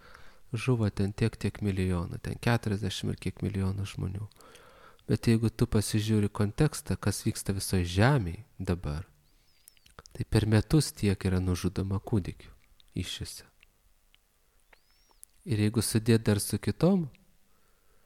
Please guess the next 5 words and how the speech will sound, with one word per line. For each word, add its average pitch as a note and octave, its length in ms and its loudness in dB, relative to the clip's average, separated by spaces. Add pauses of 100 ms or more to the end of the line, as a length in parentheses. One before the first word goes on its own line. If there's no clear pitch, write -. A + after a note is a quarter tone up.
(760)
e, F2+ 320 2
mirtim, F2+ 540 0 (720)
kaip, - 180 -8
pavyzdžiui, F2 320 2
nusikaltimais, G2 960 0